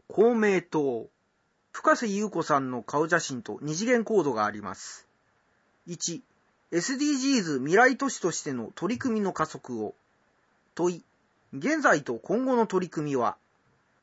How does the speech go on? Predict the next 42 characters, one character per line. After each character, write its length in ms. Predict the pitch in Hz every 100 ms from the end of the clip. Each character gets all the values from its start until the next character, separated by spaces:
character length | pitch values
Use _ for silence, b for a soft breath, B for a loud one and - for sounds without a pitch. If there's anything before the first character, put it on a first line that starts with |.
| _ -
答 320 | 190 214 127
え、 140 | - -
エ 80 |
ス 140 | 160 247
デ 80 | 285
ィ 140 | 294
ー 40 |
ジ 120 | 254 262
ー 100 | 202
ズ 100 | 151
未 160 | 139
来 180 | 185 269
都 100 | 262
市 140 | 262 -
計 180 | 262
画 260 | 240 180 160
に 60 | 135
基 240 | 123 117
づ 140 | 147 135
き、 260 | - 110 - _
社 240 | - - 269
会、 320 | 262 135 110 _
経 240 | - 277
済、 300 | 214 139 113 -
環 260 | - 240 247
境 240 | 254 214
の 160 | 185 151
三 300 | - 226 277
側 240 | 269 285
面 240 | 247 196
を 60 | 131
推 220 | - 196
進 240 | 214 214 196
す 140 | 190
る 80 | 160
取 220 | 156 160
り 40 |
組 160 | - 151
み 60 | 135
と 100 | 120
し 140 | -
て、 240 | 120 104